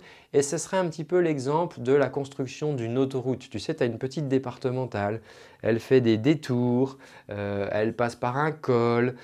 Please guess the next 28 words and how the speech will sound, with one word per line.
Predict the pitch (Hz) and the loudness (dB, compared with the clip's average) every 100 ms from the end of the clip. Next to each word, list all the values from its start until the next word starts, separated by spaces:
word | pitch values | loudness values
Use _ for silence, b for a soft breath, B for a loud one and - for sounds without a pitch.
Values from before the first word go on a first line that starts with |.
| B - | B -8
ensuite | 110 131 120 | -6 -2 0
elle | 117 | 0
contourne | 131 139 135 135 139 | -2 -2 0 0 2
un | 147 147 | 2 2
lac, | 131 123 123 123 123 - | 2 4 4 4 0 -6
ensuite | 120 - 143 147 143 | -6 -6 -2 -2 0
voilà. | 123 101 - | 0 0 -4
Et | 90 131 | -4 0
on | |
va | 143 151 | 2 0
pas | 185 | -2
très | 185 156 139 | -6 -4 -2
vite | 151 | -4
sur | - 113 | -8 -10
cette | 120 110 | -8 -6
départementale. | 107 98 - 113 110 101 87 B B B B | -8 -10 -8 -6 -6 -8 -10 B B B B
Ça, | - 180 190 | 0 4 4
c'est, | 185 - 170 180 | 2 2 6 8
euh, | 165 143 139 131 123 117 | 8 8 6 6 4 4
bah | 156 | 4
voilà, | 160 104 | 2 0
c'est | 107 131 | -2 0
l'habitude | 151 175 202 185 | 0 0 -2 -2
qu'on | 143 143 | -2 -2
avait, | 113 92 | -2 -4
c'est | - | 0
la | 131 131 | 0 0
départementale. | 156 156 - 139 127 104 95 | -4 -8 -6 -6 -4 -6 -6